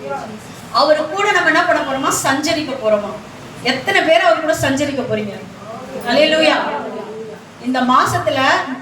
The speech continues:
முகமுகமா அவர் சொல்றாரு, "எனக்கு நீ நன்றி சொல்லு, என் கூட நீ சஞ்சரிச்சுக்கோ, ஒவ்வொரு நாள் என்கிட்ட பேசுறத நீ மறந்துடாத." எந்த சூழ்நிலை உனக்கு வந்தாலும், இங்க வந்து எல்லாத்தையுமே நம்ம பார்த்துட்டோம், உயர்வை பார்த்துட்டோம்,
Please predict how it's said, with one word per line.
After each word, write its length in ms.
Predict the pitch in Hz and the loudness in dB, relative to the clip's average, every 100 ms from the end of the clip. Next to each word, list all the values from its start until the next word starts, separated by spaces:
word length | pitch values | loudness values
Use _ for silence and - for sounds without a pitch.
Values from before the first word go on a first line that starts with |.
| - 262 | -8 0
முகமுகமா 400 | 302 311 302 302 | 4 4 4 2
அவர் 200 | 330 349 294 | 0 0 -2
சொல்றாரு, 440 | 269 277 262 254 330 - - - | -2 -2 -2 0 -2 -4 -14 -14
"எனக்கு 240 | 233 254 254 | -10 -8 -6
நீ 80 | 247 | -4
நன்றி 480 | 233 247 311 349 | -2 -2 0 0
சொல்லு, 580 | 381 294 247 220 247 339 - - - | 0 0 -2 -2 0 0 -2 -10 -10
என் 220 | 240 269 | -4 -4
கூட 200 | 294 330 | 0 2
நீ 100 | 339 | 4
சஞ்சரிச்சுக்கோ, 960 | 294 262 240 294 311 - 262 - 233 320 - - - - | 2 0 0 2 2 2 -2 -2 2 2 2 -6 -10 -6
ஒவ்வொரு 320 | 262 294 294 | 2 2 4
நாள் 320 | 285 349 370 | 2 4 2
என்கிட்ட 200 | 311 320 311 | 2 0 2
பேசுறத 460 | 302 339 349 254 262 | 4 4 2 -6 -6
நீ 140 | 247 | -6
மறந்துடாத." 580 | 226 247 302 302 240 226 302 392 - - - | -6 -6 -2 0 0 -2 -4 -6 -10 -16 -8
எந்த 360 | 247 302 339 | -4 2 2
சூழ்நிலை 440 | - 320 320 320 285 | 2 0 0 2 2
உனக்கு 280 | 254 247 226 | 0 -4 -2
வந்தாலும், 600 | 226 277 285 262 311 - - - 247 | -2 2 2 4 0 -2 -8 -12 -4
இங்க 180 | 285 | 0
வந்து 200 | 294 302 | 2 2
எல்லாத்தையுமே 560 | 349 285 339 359 381 403 | 2 4 4 2 -2 0
நம்ம 80 | 330 | 0
பார்த்துட்டோம், 560 | - 269 285 262 247 233 | 2 0 0 -4 -6 0
உயர்வை 300 | 294 311 302 | 2 4 2
பார்த்துட்டோம், 580 | 269 233 - 233 226 | 0 -4 -4 -6 -6